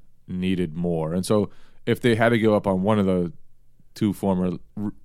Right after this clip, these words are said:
recent lottery picks, him or Nesmith, I think they gave up the right one, uh, and kept the right one, because I, I do think Nesmith's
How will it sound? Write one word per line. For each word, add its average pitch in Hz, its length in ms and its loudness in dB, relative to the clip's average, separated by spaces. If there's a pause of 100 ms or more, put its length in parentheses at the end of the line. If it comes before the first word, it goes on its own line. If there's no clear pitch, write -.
(200)
recent 98 460 -2
lottery 87 320 0
picks, - 480 -4 (220)
him 104 200 2
or 92 60 2
Nesmith, 87 500 -2
I 90 100 2
think 95 220 -2
they 95 120 -2
gave 85 220 -2
up - 160 -4
the 87 80 -2
right 80 240 -2
one, 78 400 -8 (760)
uh, 80 320 -2
and 87 180 -6
kept - 280 -2
the 92 100 0
right 80 280 -2
one, 78 500 -6 (1000)
because 90 320 0
I, 87 200 -2
I 87 120 0
do 87 200 0
think 90 240 -2
Nesmith's 90 640 -2